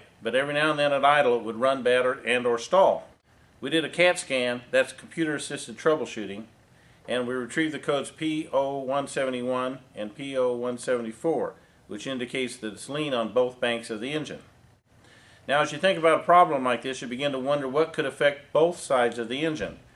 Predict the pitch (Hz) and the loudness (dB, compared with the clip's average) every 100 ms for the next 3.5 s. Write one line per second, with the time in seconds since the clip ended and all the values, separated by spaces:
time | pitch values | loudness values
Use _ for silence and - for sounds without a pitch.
0 | _ _ - _ - 143 147 135 120 123 | _ _ -20 _ 4 4 4 -2 -4 -4
1 | 113 104 - 147 156 143 117 110 - 110 | -4 -6 -4 -2 -2 -2 -2 -4 -8 -6
2 | 117 120 117 101 - 117 117 101 95 101 | -4 -6 -10 -14 -4 2 2 0 -10 -12
3 | - 170 143 101 | -8 -2 0 -2